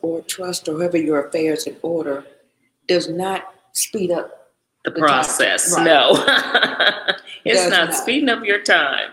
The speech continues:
Speaker 1: And I,
Speaker 2: No.
Speaker 1: and especially when I'm talking to people who are spiritual, I said, "Well, you know, the word says you're gonna leave an inheritance for your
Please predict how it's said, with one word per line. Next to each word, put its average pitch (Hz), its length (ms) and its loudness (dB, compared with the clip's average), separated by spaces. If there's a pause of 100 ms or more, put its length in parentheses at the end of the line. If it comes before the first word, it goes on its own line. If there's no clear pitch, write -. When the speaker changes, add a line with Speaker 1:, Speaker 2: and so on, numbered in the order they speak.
(100)
Speaker 1:
And 180 160 0
I, 165 140 2
Speaker 2:
No. 151 120 -4
Speaker 1:
and 151 100 -2
especially 233 460 -6
when 196 100 -16
I'm 185 80 -18
talking 196 420 -10
to 180 240 -8 (100)
people 175 300 -12
who 175 180 -8
are 165 60 -6
spiritual, 160 560 -8
I 170 40 -10
said, 175 220 -14
"Well, 208 120 -8
you 285 40 -10
know, 240 100 -6
the 180 100 -2
word 226 400 -6
says 180 480 -12
you're 196 80 -16
gonna 190 200 -10
leave 175 260 -4
an 160 100 -12
inheritance 214 640 -10
for 175 220 -4
your 143 180 -12